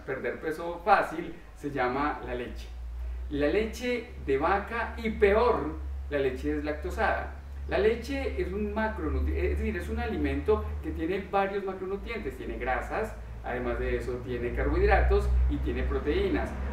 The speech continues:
Pero desde el punto de vista de la composición de la leche es sesenta por ciento carbohidrato, es decir, la leche es más carbohidrato que proteína. Es por eso de que rápidamente estimulará la función de la insulina y la insulina es la que se encargará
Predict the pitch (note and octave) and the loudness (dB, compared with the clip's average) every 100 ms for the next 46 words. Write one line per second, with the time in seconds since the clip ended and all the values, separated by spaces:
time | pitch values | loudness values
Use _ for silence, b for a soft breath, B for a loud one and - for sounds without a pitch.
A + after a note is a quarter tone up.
0 | - F3 E3 - - G#3+ A3+ A3 A3 A3 | 2 6 6 6 4 2 2 2 2 4
1 | - G3+ - G3+ - - - G3+ G3+ G3 | 6 8 10 10 10 8 8 6 4 4
2 | D3+ - G3 - - - C#3+ D#3+ - - | 2 4 4 4 -2 2 4 6 4 4
3 | G3+ G3 G#3+ G3 G3 A3 - - - - | 2 4 4 4 4 2 2 2 2 2
4 | - - - - - - E3 - G3 F#3+ | 4 4 4 4 4 6 6 6 6 6
5 | - - F#3 - - - C#3+ C3+ C3 C3 | 6 4 4 4 4 4 6 6 4 2
6 | F3+ F3+ F3+ - F3+ - - F#3+ - - | 2 6 6 4 4 4 6 6 8 8
7 | D3 D#3 F#3 A3 - - - - D3 C#3 | 6 4 6 4 6 4 4 4 6 4
8 | B2 B2+ C3+ B2 A2 - - - C#3+ C#3 | 4 2 2 2 -2 -4 -6 -4 -2 0
9 | F#3+ F3+ F3+ G3 E3+ C#3+ A#2+ - - - | 2 2 2 0 2 2 2 0 -2 -2
10 | - C#3+ C3+ D#3 F#3+ F#3 E3+ C#3+ - - | -2 0 0 0 0 2 0 0 -2 -2
11 | B2 B2 A#2 A#2 - - - - A2+ C3+ | -2 0 0 0 -2 -2 -4 -6 -4 -4
12 | D#3+ D#3+ A3 A3 F#3+ F#3 E3+ E3 G3 F3 | -4 -6 -4 -2 -2 -2 -4 -4 -4 -4
13 | E3+ E3+ F3 D#3+ - A#2+ - - - | -6 -8 -8 -6 -4 -2 0 -2 -4